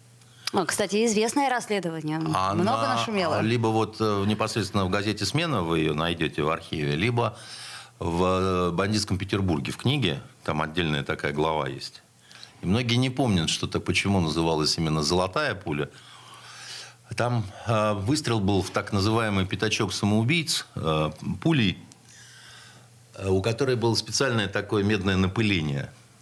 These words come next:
Speaker 2: которое, так сказать, э, была более безопасной, что ли, м, в плане возникновения последующего, э, сепсиса там и так далее. Поэтому она и называлась "Золотой пулей". У него,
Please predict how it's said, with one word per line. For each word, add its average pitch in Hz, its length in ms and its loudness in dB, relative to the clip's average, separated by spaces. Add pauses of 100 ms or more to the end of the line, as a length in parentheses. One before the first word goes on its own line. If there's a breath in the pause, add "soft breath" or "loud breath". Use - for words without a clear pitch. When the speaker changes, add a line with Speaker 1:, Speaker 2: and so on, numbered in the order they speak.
Speaker 2:
которое, 90 460 0
так 87 160 -4
сказать, 90 560 0
э, 87 180 2
была 92 500 0 (800 loud breath)
более 98 260 2
безопасной, 92 600 -2
что - 220 -6
ли, 67 120 -6
м, - 640 -6
в - 120 -18
плане 80 300 0
возникновения 80 760 2
последующего, 71 1120 -2
э, 67 40 -8
сепсиса - 560 -4
там 78 220 -4
и - 40 -8
так 82 200 -4
далее. 71 280 -2 (840 loud breath)
Поэтому 92 360 2
она 92 200 2
и 90 40 2
называлась 90 580 2
"Золотой 73 380 0
пулей". 67 280 -6
У 71 60 0
него, 90 300 2